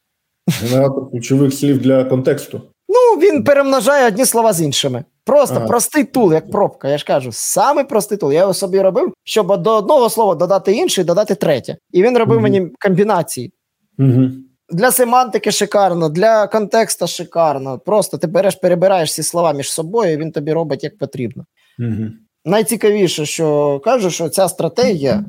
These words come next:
Speaker 2: коли ти робиш цей тул, потім робиш гостьовий постінг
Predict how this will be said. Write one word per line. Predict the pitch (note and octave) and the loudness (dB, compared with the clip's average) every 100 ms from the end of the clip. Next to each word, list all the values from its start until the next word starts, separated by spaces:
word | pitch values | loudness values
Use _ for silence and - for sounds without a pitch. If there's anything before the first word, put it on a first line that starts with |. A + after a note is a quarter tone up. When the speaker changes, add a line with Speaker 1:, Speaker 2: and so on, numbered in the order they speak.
| - - | -8 -2
Speaker 2:
коли | G3 F3+ | 0 2
ти | F3+ | 2
робиш | F#3 D#3 G3 | 2 2 0
цей | F#3+ C3+ | 0 -2
тул, | - G3+ C4+ - | -2 -2 -2 -2
потім | F3 D#3+ | 0 0
робиш | D#3+ D#3 | 0 0
гостьовий | C3 E3 E3 D#3+ C#3+ | -2 -4 -2 -2 -2
постінг | - D#3 D3+ A#3 A#3+ | -2 -2 -2 -6 -10